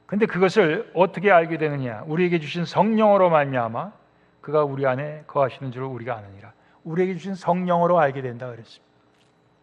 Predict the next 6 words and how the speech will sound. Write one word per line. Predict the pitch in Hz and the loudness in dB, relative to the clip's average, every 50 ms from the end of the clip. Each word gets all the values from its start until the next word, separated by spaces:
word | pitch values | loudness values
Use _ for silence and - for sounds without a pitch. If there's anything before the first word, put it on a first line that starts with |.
| _ _ _ _ _ _ _ _ - _ | _ _ _ _ _ _ _ _ -20 _
성령이 | - - 185 208 220 220 233 233 233 247 247 | 4 6 6 6 6 4 2 2 2 2 2
우리에게 | 254 226 196 190 185 180 185 185 | 2 2 2 2 2 2 0 -4
그것을 | - 180 160 139 185 190 | -2 -2 -4 -2 0 0
알게 | 165 143 143 143 143 143 | 0 0 0 -2 -2 -4
해주신다. | 139 135 123 123 - - 123 120 113 117 107 110 _ _ _ _ _ _ _ _ _ _ _ _ _ _ _ _ | -4 -4 -6 -14 -16 -16 -14 -12 -12 -12 -14 -14 _ _ _ _ _ _ _ _ _ _ _ _ _ _ _ _
성령의 | _ - - 160 185 202 202 196 208 208 202 196 196 202 202 202 202 208 202 202 208 202 | _ -8 -4 -2 -2 0 0 2 2 2 2 2 0 0 2 2 2 0 -2 -4 -6 -10